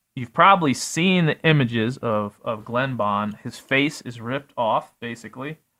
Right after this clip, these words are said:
Um, there's video of him talking without a face. The, the images in the video are as, as gruesome as you could imagine.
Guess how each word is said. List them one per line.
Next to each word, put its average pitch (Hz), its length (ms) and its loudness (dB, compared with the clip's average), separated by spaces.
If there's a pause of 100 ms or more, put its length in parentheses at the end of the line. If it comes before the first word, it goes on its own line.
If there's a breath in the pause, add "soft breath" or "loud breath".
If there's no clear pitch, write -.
(320)
Um, 107 200 -6
there's 104 160 -8
video 123 320 -2
of 113 100 -4
him 113 140 -2
talking 123 680 -4
without 101 360 -4
a - 20 -4
face. 123 520 -4 (580)
The, 110 180 -10
the 110 140 -10
images 139 460 -6
in 123 80 -8
the 110 60 -8
video 123 340 -2
are 110 140 -2 (140)
as, 113 260 -14
as 120 140 -16
gruesome 127 580 -8 (1160)
as 120 200 -6
you 117 100 -4
could 113 120 -6
imagine. 143 520 2